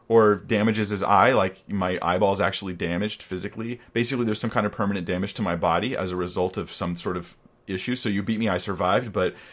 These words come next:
I've, I, I broke my arm. Um, I have a limp. Uh, I'm alive, but I have a limp. Okay, well, I go free.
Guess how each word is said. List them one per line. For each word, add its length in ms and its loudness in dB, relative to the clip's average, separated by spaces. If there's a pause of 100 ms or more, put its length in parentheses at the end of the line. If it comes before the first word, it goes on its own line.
(160)
I've, 300 0
I, 220 0
I 100 -2
broke 200 0
my 140 0
arm. 300 -2 (340)
Um, 320 -6 (480)
I 60 0
have 100 0
a 40 0
limp. 360 0 (220)
Uh, 200 -2
I'm 140 -2
alive, 320 6
but 80 2
I 60 2
have 80 0
a 40 0
limp. 300 0
Okay, 160 0
well, 140 6
I 80 6
go 120 2
free. 360 -6